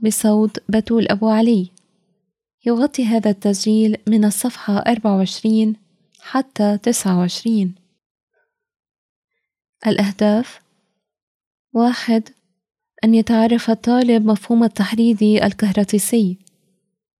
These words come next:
اثنان، أن يستنتج نص قانون فاراداي. ثلاثة، أن يتعرف مبدأ المولد الكهربائي.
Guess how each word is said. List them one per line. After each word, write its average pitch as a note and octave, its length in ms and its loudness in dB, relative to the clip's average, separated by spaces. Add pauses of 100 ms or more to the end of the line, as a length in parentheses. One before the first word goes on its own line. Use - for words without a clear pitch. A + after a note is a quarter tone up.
(140)
اثنان، G#3+ 560 0 (580)
أن A3+ 80 4
يستنتج A#3 640 0
نص G#3 420 2
قانون G#3 580 2
فاراداي. G3 720 0 (840)
ثلاثة، G#3+ 600 2 (440)
أن A#3 100 4
يتعرف A3+ 600 2
مبدأ G#3+ 600 2
المولد G#3 540 2
الكهربائي. G3 840 -2